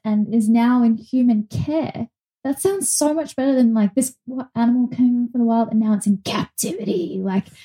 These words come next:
that, that sounds hectic. Like, it's in human care. It's had, um, you know, a, a hectic life out in the wild. It has to be in human care. It has to be in zoological facilities. It just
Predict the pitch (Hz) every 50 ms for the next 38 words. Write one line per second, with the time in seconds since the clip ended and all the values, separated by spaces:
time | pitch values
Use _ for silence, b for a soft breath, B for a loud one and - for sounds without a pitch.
0 | B B B 240 254 240 - - 277 302 294 330 349 370 359 254 - - - 311
1 | 339 392 381 - - 285 240 208 202 196 196 - - 262 - 240 226 240 240 277
2 | - 370 359 349 - 359 359 370 311 - - 285 320 320 247 214 - - - 262
3 | 269 285 294 285 - b b b b b b b - 233 233 226 226 220 214 214
4 | 220 214 - - _ _ _ - 247 226 214 208 208 208 - - 214 208 208 208
5 | - - - 214 214 220 214 - 233 214 - 208 202 202 220 220 220 208 226 214
6 | 202 196 214 240 262 262 262 247 214 220 214 - 240 240 247 - - - 240 208
7 | 233 226 226 220 220 214 220 B B B B - 226 226 226 226 220 214 214 190
8 | - 208 202 196 202 - 208 - 220 214 - - 226 208 220 208 202 202 185 202
9 | 196 190 196 196 185 190 196 - 214 196 180 - 190 - - 190 196 196 196 208
10 | 202 - 247 - - 453 508 - - -